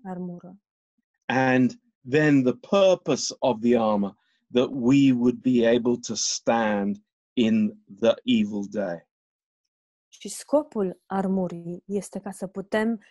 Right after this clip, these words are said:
Speaker 1: să rămânem în picioare în vremurile grele.
Speaker 2: And this word to withstand is, again, it's a military word.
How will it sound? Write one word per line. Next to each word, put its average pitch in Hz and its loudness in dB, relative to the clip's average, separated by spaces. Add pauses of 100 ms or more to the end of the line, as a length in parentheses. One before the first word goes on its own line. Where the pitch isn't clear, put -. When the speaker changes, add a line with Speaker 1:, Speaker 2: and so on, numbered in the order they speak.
(100)
Speaker 1:
să - -4
rămânem 208 0
în 180 -8
picioare 196 -8 (400)
în 202 -4
vremurile 185 -8
grele. 185 -12 (880)
Speaker 2:
And 151 0 (180)
this 202 2
word 170 2 (420)
to 135 2 (180)
withstand 147 0
is, 135 -2 (140)
again, 165 0
it's 131 -4
a 156 2
military 165 0
word. 98 -2